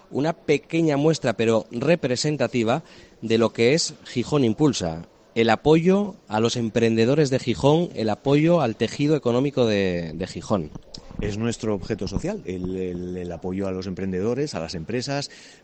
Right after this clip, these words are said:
Speaker 2: procurar su consolidación, su crecimiento y, eh, la parte expositiva en,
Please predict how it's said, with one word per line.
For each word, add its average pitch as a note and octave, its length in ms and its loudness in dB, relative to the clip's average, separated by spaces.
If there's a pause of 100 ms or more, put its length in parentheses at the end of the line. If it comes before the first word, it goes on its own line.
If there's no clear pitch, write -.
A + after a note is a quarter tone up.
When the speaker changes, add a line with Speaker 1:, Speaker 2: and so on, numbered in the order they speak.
Speaker 2:
procurar G#2 480 0
su G#2 160 -6
consolidación, F#2+ 800 -6
su G#2+ 140 -10
crecimiento A2 680 -6
y, C3 260 -4
eh, F#2 160 -6
la F2+ 120 -6
parte A2 320 -8
expositiva G#2 800 -8
en, E2+ 200 -8